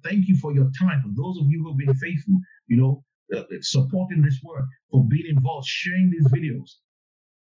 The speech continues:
Okay, don't be, don't, don't, don't get weary. Don't be weary. Don't get tired. Your strength is supposed to come brighter and brighter every day.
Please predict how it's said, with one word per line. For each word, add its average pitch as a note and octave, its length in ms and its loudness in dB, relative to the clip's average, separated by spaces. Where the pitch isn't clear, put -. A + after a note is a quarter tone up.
Okay, C3+ 360 0
don't F#3+ 300 4
be, D#3+ 400 2
don't, F3+ 260 2
don't, C#3 220 0
don't F#3 220 4
get F#3 140 0
weary. D3 500 2
Don't E3 180 2
be E3 100 4
weary. C#3 480 2
Don't C#3+ 140 0
get F3+ 220 0
tired. D#3 400 0
Your C#3 180 4
strength F#3 380 2
is C#3+ 80 4
supposed C#3 280 2
to C3+ 140 0
come D#3+ 240 2
brighter D3+ 380 0
and B2+ 160 2
brighter C#3 380 2
every C#3+ 260 2
day. C3+ 300 2